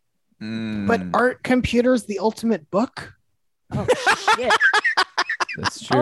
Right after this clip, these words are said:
Speaker 3: Oh,
Speaker 4: Uh, I think
Speaker 3: shit.
Speaker 4: when I think computers, I think, like, cracking, uh, Nazi signals. You can't do that without computers, right?
Speaker 3: Okay.
Speaker 1: Yeah, yeah.
Speaker 2: Yeah.
Speaker 1: We brought this back to war, Dad, and that makes
Speaker 2: Yeah.
Speaker 1: it Michigan.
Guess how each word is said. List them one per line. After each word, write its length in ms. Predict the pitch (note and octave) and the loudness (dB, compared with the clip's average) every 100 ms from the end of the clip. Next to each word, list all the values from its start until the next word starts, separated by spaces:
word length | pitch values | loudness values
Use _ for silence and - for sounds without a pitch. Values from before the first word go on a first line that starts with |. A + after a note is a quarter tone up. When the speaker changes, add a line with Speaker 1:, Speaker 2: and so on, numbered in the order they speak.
| C3 | 2
Speaker 3:
Oh, 60 | - | 2
Speaker 4:
Uh, 140 | A2+ - - | 0 0 0
I 120 | B2+ | 0
think 140 | D3 | 2
Speaker 3:
shit. 80 | D#3 | 2
Speaker 4:
when 100 | C3+ | 2
I 80 | D3+ | 2
think 200 | D#3+ F3+ | 2 0
computers, 560 | D#3+ C#3 B2+ B2+ C#3 A#2+ | 0 -2 0 2 2 2
I 100 | A#2 | 0
think, 300 | B2 A#2 A2+ | 0 -2 0
like, 240 | G#2 G2+ - _ _ _ | 0 0 -4 _ _ _
cracking, 580 | D#3+ C#3 D3+ C#3 B2+ A#2+ - - | 0 0 0 2 2 0 -4 0
uh, 300 | A2+ A2 G#2+ - - | 4 4 2 -2 -6
Nazi 400 | B2+ C3+ - B2 | -2 0 2 0
signals. 500 | - C3 B2 G2+ - | 2 0 2 0 0
You 60 | - | -2
can't 140 | A2 | 0
do 100 | A2 | 4
that 160 | G#2 F2+ | 2 4
without 200 | G2 D#2+ | 0 0
computers, 420 | G2+ G#2 G2 G#2 | -4 -2 -2 -2
right? 320 | G#2+ G#2 G#2 - | 0 0 -4 -16
Speaker 3:
Okay. 280 | _ D#3+ D3 | _ -12 -2
Speaker 1:
Yeah, 260 | A#2 A#2 A2 - _ | 2 2 0 -6 _
yeah. 240 | G2+ G#2+ F#2+ | -2 0 0
Speaker 2:
Yeah. 100 | E2 | -4
Speaker 1:
We 60 | |
brought 240 | - A#2 A2 | -2 -2 -2
this 100 | G#2+ | -2
back 220 | A#2+ - | -2 -2
to 80 | G2+ | -6
war, 240 | G2 G#2 | -2 -2
Dad, 400 | G2+ E2 F#2 - - | -2 -4 -4 -8 -8
and 80 | G#2+ | -4
that 160 | G2+ | -2
makes 200 | G#2 C#3+ | -2 -6
Speaker 2:
Yeah. 80 | C3 | -6
Speaker 1:
it 60 | - | -8
Michigan. 460 | G#2 - - G#2+ | -8 -8 -8 -10